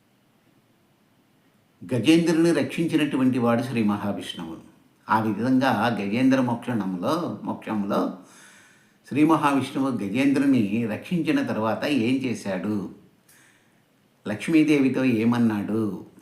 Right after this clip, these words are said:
ఆమె ఆయన అన్న మాటలకు ఏమని సమాధానం చెప్పింది, సముద్ర మద-, మదనం అనేటటువంటి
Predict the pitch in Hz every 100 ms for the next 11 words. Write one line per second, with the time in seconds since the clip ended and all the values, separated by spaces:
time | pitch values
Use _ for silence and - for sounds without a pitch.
0 | - - 113 123 143 131 139 - - -
1 | 127 117 110 135 135 127 135 123 117 110
2 | 127 127 113 110 98 110 110 104 98 -
3 | 92 92 101 85 - - _ _ _ _
4 | _ _ _ _ - 117 131 139 160 151
5 | 143 139 117 - - 113 110 147 143 135
6 | 127 123 - 123 117